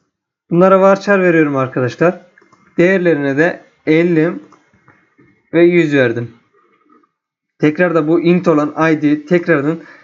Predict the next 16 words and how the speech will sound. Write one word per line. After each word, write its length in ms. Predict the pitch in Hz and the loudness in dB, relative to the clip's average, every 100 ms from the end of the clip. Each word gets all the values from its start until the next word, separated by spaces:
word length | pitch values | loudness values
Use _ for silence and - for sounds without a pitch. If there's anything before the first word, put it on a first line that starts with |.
| _ _ _ _ _ _ 151 | _ _ _ _ _ _ 0
e, 360 | 143 135 127 123 - _ _ _ _ _ _ _ _ _ _ _ _ _ _ _ | 2 4 2 -2 -8 _ _ _ _ _ _ _ _ _ _ _ _ _ _ _
<coughs> 1500 | 185 220 - - 151 - _ _ _ _ - _ _ _ - | -4 -4 -4 -6 -8 -10 _ _ _ _ -20 _ _ _ -8
otomatik 440 | 131 170 180 185 185 | -4 0 0 0 0
olarak 280 | 170 160 | 0 0
sıralamayı 420 | 147 151 160 175 170 | -2 0 0 0 -2
seçiyorum 500 | 180 180 175 185 - _ _ - | -4 -2 -2 -2 -10 _ _ 0
ve 80 | |
otomatik 460 | 180 185 196 190 - | 0 2 0 0 0
olarak 320 | 175 156 151 | 0 0 0
kendisi 380 | 190 190 165 - | -2 -2 -4 -2
de, 140 | 185 196 - _ _ _ _ _ _ _ _ _ _ _ - _ _ _ _ - - _ _ _ _ - | -4 -4 -10 _ _ _ _ _ _ _ _ _ _ _ -20 _ _ _ _ -20 -20 _ _ _ _ -2
e, 60 | 147 143 139 131 - _ _ _ - | 0 2 2 0 -4 _ _ _ -2
primeri 440 | 170 175 190 196 | 0 2 2 0
seçiyor. 420 | 190 165 165 170 - | -2 -2 0 -2 0
Primeri, 420 | 185 180 175 185 | -2 0 2 2
e, 460 | 185 170 156 151 | 2 2 2 -2